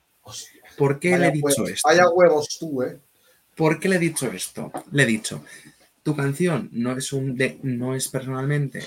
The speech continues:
Speaker 2: mi favorita, o sea, me gusta, pero no es del género de música que yo suelo consumir, pero sin embargo considero que a Eurovisión tenemos que mandar algo que represente a España. Y al igual que hemos hablado antes de que Saint Pedro representa a España por el bolero y todo lo que significa,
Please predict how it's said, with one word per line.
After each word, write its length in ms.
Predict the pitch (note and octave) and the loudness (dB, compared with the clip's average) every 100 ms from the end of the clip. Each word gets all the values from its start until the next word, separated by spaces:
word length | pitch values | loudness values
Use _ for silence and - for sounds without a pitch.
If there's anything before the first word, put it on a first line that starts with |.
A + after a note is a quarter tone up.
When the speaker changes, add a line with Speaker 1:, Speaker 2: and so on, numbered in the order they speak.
| - | -10
Speaker 2:
mi 160 | A2 | -8
favorita, 600 | A2 G#2+ G#2+ C3+ D3 G2 F2 | -6 -6 -4 -4 -4 -8 -10
o 40 | |
sea, 140 | - | -8
me 120 | G#2+ G#2 | -6 -4
gusta, 400 | C#3+ C#3+ - F2+ | -4 -4 -10 -10
pero 180 | F#2+ G2 | -8 -4
no 200 | A2 B2+ | -4 -4
es 100 | A#2+ | -6
del 160 | A#2 | -8
género 340 | B2+ C3+ C3 B2+ | -6 -6 -4 -4
de 80 | |
música 340 | C3+ D3 - F#2 | -2 -2 -4 -12
que 120 | G2 | -8
yo 140 | A#2 A#2+ | -6 -4
suelo 260 | B2+ B2+ | -2 -2
consumir, 480 | C#3+ D3 E3 F3+ F3+ _ - - - _ - | -2 -4 -2 -2 -4 _ -20 -20 -20 _ 0
pero 220 | E3+ E3 | 0 2
sin 140 | E3+ | 0
embargo 420 | D#3+ D#3 C#3+ D3+ | 0 0 0 -2
considero 460 | D3 A#2 B2 B2+ C#3+ | -2 -4 0 0 0
que 60 | C#3 | -2
a 20 | |
Eurovisión 420 | B2 A#2+ C3 C3 | -4 -4 -4 -4
tenemos 360 | C3 A2+ B2 - | -4 -2 -4 -4
que 80 | A#2 | -4
mandar 280 | A2 A2+ A#2 | -2 -2 -4
algo 220 | B2+ C#3 | -4 -4
que 80 | - | -4
represente 540 | G2+ F#2+ F#2+ G2+ F#2+ | -4 -8 -12 -10 -12
a 20 | |
España. 460 | - G2 F2 - - - - - | -14 -12 -12 -14 -18 -16 -14 -4
Y 60 | C3+ | 0
al 100 | C3 | 0
igual 240 | C3 C3+ | -2 -4
que 80 | D3+ | -4
hemos 240 | D3+ C#3+ D3+ | -4 -4 -4
hablado 380 | C#3 C#3+ C#3 C#3+ | -2 -2 0 0
antes 280 | C#3 G2+ - | -2 -6 -8
de 100 | - | -8
que 100 | G#2 | -8
Saint 260 | G#2+ G#2+ | -8 -6
Pedro 280 | C3+ C#3 G#2+ | -2 0 -2
representa 560 | G2+ F#2+ - A#2 A#2 A#2 | -8 -12 -12 -8 -6 -6
a 20 | |
España 400 | - C#3 A#2+ F2+ | -4 -2 -2 -6
por 260 | F#2 - F#2 | -12 -14 -14
el 140 | E2 | -12
bolero 460 | E2 F2+ D3 C3+ A2 | -10 -2 0 0 -4
y 60 | |
todo 200 | - A2+ | -4 -4
lo 100 | A#2 | -2
que 140 | A2+ A2+ | -4 -6
significa, 640 | B2 A#2+ D3 C3+ A#2+ | -6 -4 -2 -2 -4